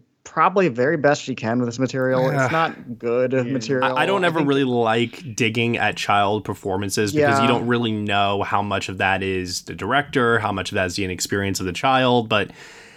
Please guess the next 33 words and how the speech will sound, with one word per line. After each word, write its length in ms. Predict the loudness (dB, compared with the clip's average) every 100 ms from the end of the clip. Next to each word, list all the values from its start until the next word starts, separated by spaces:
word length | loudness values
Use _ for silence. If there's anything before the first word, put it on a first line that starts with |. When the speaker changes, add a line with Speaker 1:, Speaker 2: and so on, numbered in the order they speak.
| -20 -20 _ -4
Speaker 2:
I, 200 | 2 2 4
I'll, 200 | 2 4
I'll 140 | 2
say 120 | 2 0
this, 140 | 0
without 300 | -2 0 0
placing 440 | 0 0 2 0 -2
blame 520 | -2 0 2 2 2
on 160 | 0 -2
anyone, 840 | -4 -2 -2 0 2 4 2 0 -8 -6
her 140 | 0
performance 840 | 0 0 2 2 2 0 0 0 -2 -6
really 320 | 0 0 2
did 220 | 0 -4 -2
not 220 | -2 -2
work 180 | -6 -4
for 140 | -2
me 140 | 0 2
in 100 | 4
this. 360 | 2 2 -2 -6 -20 -8
Speaker 1:
I, 180 | -4 -2 2
I 140 | 2
think 260 | 2 0 2
this 380 | 0 -2 -12 -10
one 440 | 0 4 4 2
scene 400 | -4 -4 -4 -4
is 160 | -8 -6
the 80 | -2
moment 320 | 0 0 -2
where 120 | 0
I 40 | 0
was 100 | 0
like, 160 | -4